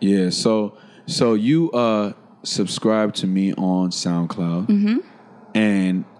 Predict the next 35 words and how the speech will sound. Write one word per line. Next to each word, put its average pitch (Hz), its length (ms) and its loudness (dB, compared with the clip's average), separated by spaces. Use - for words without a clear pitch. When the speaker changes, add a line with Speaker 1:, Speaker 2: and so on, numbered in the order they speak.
Speaker 1:
I 104 140 0
subscribe 92 640 -2
to - 80 -2
you 92 240 2
on 90 200 0
SoundCloud 87 600 -2
as 87 120 -4
well. 80 260 -4
But 107 440 0
I 131 80 2
remember 131 440 2
when 117 180 2
you 117 120 2
said 104 520 0
something, 110 240 2
you 101 80 2
posted 113 400 0
something 104 300 2
on, 95 240 2
on 98 180 2
Instagram, 92 680 0
and 95 140 2
I, 92 160 0
Speaker 2:
Mm-hmm. 82 120 -6
Speaker 1:
and 95 80 2
I 95 80 2
hit 98 200 -2
you 101 60 2
in 92 60 0
the 90 60 -2
comments, 92 340 0
and 92 80 0
I 90 60 2
was 90 140 0
like 90 220 0